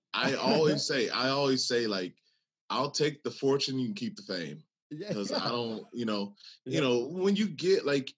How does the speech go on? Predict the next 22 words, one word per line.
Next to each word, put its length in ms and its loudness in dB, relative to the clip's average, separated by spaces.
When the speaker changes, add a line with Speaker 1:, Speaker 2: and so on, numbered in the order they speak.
Speaker 1:
i-, 40 -8
if 160 -8
you 100 -6
get, 280 0
like, 200 -2
too 200 -4
much 240 -4
in 80 -6
the 60 -6
spotlight, 800 -4
Speaker 2:
Oh, 280 -16
yeah. 300 -18
Speaker 1:
you 120 0
know, 480 0
eh, 300 -4
like, 340 -4
like 180 0
celebrities, 500 0
you 80 0
look 100 0
at 80 -2
celebrities, 500 -4